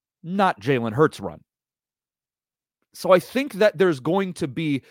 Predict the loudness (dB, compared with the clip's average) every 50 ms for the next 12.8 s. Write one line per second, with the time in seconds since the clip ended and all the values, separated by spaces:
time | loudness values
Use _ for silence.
0 | -18 -12 -10 -10 -8 -4 -4 -4 -4 -2 -2 -2 -2 -4 -8 -8 -10 -10 _ -4
1 | -4 -4 -4 _ -8 -8 -8 -8 -8 -10 _ _ _ _ _ _ _ -6 -4 -4
2 | -2 -2 -4 -6 -6 -4 0 0 2 2 2 0 0 -2 -4 -4 -6 -4 -2 0
3 | 0 0 -2 -6 -12 -12 -14 -18 _ _ _ _ _ -14 -14 -10 -4 -4 -4 -4
4 | -4 -8 -8 -6 -4 -4 -4 -6 -8 -10 -10 -14 -12 -8 -6 -6 -6 -6 -10 _
5 | _ _ _ -14 -12 -12 -12 -14 -10 -8 -8 -6 -6 -6 -6 -2 0 0 0 0
6 | -2 -10 -10 -10 -12 -14 _ _ _ _ _ _ _ _ _ _ _ _ _ -6
7 | -6 -6 -6 -8 -12 -4 0 2 2 2 2 4 4 4 4 2 2 0 0 0
8 | -2 -4 _ _ -8 0 2 4 4 2 2 -2 -8 -8 -6 -6 -8 -10 -12 _
9 | _ _ _ -8 -8 -8 -8 -10 -16 -8 -2 0 0 0 0 0 -2 -2 -2 -4
10 | -8 _ _ _ _ _ -20 -20 -16 -8 -2 -2 0 0 0 0 -2 -2 0 2
11 | 4 6 6 6 4 2 -2 -6 _ _ _ -14 -10 -10 -10 -8 -10 -12 -8 -4
12 | -2 -2 -2 -2 -4 -4 -6 -6 -8 -4 -2 -2 -2 -2 -4 -10